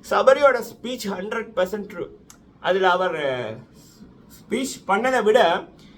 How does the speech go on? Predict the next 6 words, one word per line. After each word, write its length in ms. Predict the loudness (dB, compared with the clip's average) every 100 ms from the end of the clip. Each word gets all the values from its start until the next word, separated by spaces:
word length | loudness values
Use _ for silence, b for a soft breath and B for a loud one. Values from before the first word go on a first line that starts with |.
| B B B -2
யாரையும் 560 | 4 6 6 6 4
நோகடிக்காம 720 | 0 2 2 0 0 4 4 4 -2 -6 -14 -6
ரசிக்கிற 560 | -4 -4 -8 2 4
மாதிரி 220 | 6 4 4
பண்ணார் 380 | 2 0 -2 0
பாருங்க, 300 | -2 -2